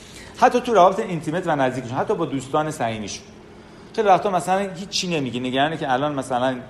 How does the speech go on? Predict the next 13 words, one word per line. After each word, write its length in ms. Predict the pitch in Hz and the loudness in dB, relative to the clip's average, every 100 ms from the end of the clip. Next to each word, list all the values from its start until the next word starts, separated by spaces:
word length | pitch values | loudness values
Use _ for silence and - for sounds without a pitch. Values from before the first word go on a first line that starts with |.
| - | -14
این 180 | 180 143 | -10 -4
الان 240 | 123 117 | -2 -2
مسخره‌ام 500 | 110 101 - 101 104 | -4 -6 -2 -2 -2
نکنه، 200 | 98 98 | -4 -4
الان 200 | 95 101 | -4 -4
بهم 220 | 98 95 95 | -4 -4 -6
نخندن. 420 | 90 90 87 85 87 | -6 -8 -10 -14 -14
یعنی 140 | 98 | -10
حتی 280 | 110 156 156 | -4 -2 -4
تو 100 | 143 | -4
اون 140 | 135 | 0
روابط 420 | 127 123 120 165 170 | 2 4 2 0 -2
هم 140 | 160 | -4